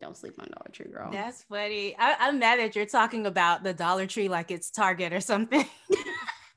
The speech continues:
Speaker 2: Like it's high end.
Speaker 1: It's
Speaker 2: Yeah,
Speaker 1: more the
Speaker 2: go to the
Speaker 1: excitement. It's the excitement for the price. Like,
Speaker 2: Yeah.
Speaker 1: and it makes you wonder why, why is Target charging so much for some of these items?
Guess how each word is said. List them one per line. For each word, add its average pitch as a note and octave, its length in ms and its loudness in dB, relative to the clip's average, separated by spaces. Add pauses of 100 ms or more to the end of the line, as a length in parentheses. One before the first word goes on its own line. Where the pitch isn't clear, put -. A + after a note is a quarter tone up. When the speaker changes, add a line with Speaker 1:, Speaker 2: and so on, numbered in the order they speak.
(800)
Speaker 2:
Like C#4+ 180 -4
it's D4 160 -2
high C4+ 280 2
end. C4 320 0
Speaker 1:
It's A4+ 80 2
Speaker 2:
Yeah, F4+ 80 6
Speaker 1:
more A#4 100 6
the A4+ 60 0
Speaker 2:
go A#4 140 8
to F4+ 60 2
the C#4+ 60 -6
Speaker 1:
excitement. E4+ 600 4 (340)
It's E4+ 160 -2
the F4+ 100 2
excitement D4+ 480 -2
for D4 100 -4
the A#3 120 -6
price. E3 640 -8 (100)
Like, F3+ 380 -6 (380)
Speaker 2:
Yeah. F3 400 -10 (240)
Speaker 1:
and C4+ 100 4
it C#4 60 2
makes D#4+ 260 2
you D4+ 80 4
wonder C4+ 280 0
why, A3+ 380 0
why G3+ 300 -4
is B3 160 -10
Target G3+ 760 -6 (240)
charging A#3 400 -8
so A#3 160 -12
much A#3+ 240 -12
for A#3 180 -12
some A3+ 220 -6
of A3+ 60 -8
these A#3 160 -8
items? F3 640 -12